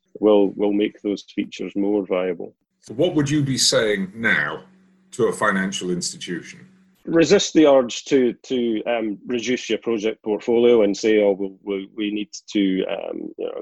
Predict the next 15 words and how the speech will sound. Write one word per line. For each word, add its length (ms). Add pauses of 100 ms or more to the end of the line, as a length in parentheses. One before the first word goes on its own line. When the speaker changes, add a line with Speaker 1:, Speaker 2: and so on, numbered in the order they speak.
(140)
Speaker 1:
cut 140 (460)
thirty 200
percent 400
of 100
our 140
spend," 500 (200)
and 200
wait 220
and 100
see 220
what 160
the 80
future 380
brings. 460
The, 220